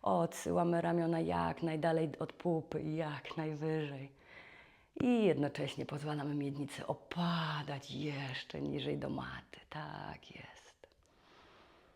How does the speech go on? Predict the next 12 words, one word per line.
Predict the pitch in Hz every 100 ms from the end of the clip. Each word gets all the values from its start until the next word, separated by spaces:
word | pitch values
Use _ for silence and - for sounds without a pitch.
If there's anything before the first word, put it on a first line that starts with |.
| _ -
Wypychamy | 151 160 160 156 156 147 160 156
mostek. | 156 156 151 151 - 160 - -
Bardzo | 165 160 147 160 151
przyjemne | 147 - 160 160 156
otwarcie | 156 180 175 170
klatki. | - 151 147 143 - - - 135 131 _ _ - - - _ _
Wygięcie | 143 135 156 151 156
pleców | - 160 - 76 147 - 156 -
i | 220
zostajemy | 156 76 147 143 147 - 139 - - 60 -
tu |
na | 55